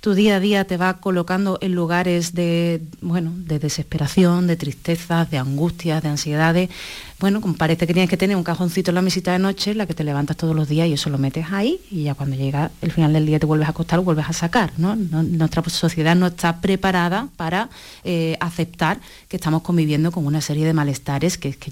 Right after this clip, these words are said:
mm, nos vienen de fuera y los acogemos nosotros y los estamos asumiendo como una normalidad. Entonces, esa normalidad <laughs> es lo que nos llama soberanamente la atención porque, mm, es como, bueno, es como si tienes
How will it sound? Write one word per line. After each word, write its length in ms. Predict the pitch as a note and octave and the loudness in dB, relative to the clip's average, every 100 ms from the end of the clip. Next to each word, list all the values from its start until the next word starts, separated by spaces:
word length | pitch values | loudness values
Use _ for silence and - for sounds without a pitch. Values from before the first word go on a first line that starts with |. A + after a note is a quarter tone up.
| - | -8
mm, 340 | F3 D3 C#3+ - | -4 -4 -4 -6
nos 180 | F3 E3 | -2 2
vienen 240 | E3 A3 C4 | 4 4 4
de 100 | - | 0
fuera 320 | A3 A3+ C4 | -2 -4 -2
y 40 | |
los 180 | A#3 D#3 | -4 -6
acogemos 400 | D#3 C3+ F#3 G3 | -6 -4 -2 -2
nosotros 500 | D3+ - D4+ E4 F3 | -2 -2 -2 -2 -2
y 80 | D#3 | 0
los 120 | D3 | -2
estamos 280 | D3 F3 F#3 | -2 -2 -2
asumiendo 420 | E3+ F3 E3+ A3 | 0 0 0 0
como 140 | F3+ | 0
una 140 | E3 D#3 | 0 0
normalidad. 640 | D3 C#3+ C#3 C3 C3 B2+ - - - - - | 0 0 -2 -2 -2 -4 -8 -20 -20 -10 -4
Entonces, 320 | D#3 D#3+ - - | -2 0 -2 -4
esa 280 | F3 G3+ F3 - | -4 -2 -6 0
normalidad 1040 | F3 F3 E3 D#3 D#3+ D3 C3 C3 E3 E3+ G3 F3 G#3 | 4 6 4 2 0 0 -2 -2 2 2 2 -2 -4
<laughs> 240 | - - - | -6 -8 0
es 120 | F3 | 2
lo 180 | F3+ F3 | 2 2
que 220 | G3 F3 - - - _ - | 0 -2 -8 -20 -20 _ -4
nos 200 | E3+ D3+ | 0 0
llama 320 | C#3+ D3 F#3 | 0 0 0
soberanamente 720 | G#3+ G3 D#3+ C#3+ D#3+ E3+ F3 | 0 -2 -2 -2 0 0 2
la 80 | G3 | 0
atención 420 | F3+ F3 E3+ E3+ | 0 -2 -2 -2
porque, 560 | A3 A3+ G3 E3+ D#3 - | -2 -4 -2 -2 -2 -2
mm, 300 | F3 D#3+ D3+ C#3 - - - - | -2 -2 -2 -6 -12 -20 -20 -10
es 40 | |
como, 220 | - F#3 | -4 -2
bueno, 280 | F#3+ G3 C#4+ | -2 -4 -4
es 140 | - E3 | -10 -2
como 200 | F3 E3+ | 2 2
si 180 | - F3+ | 0 -4
tienes 400 | - F#3 F#3 E3 | 0 2 2 0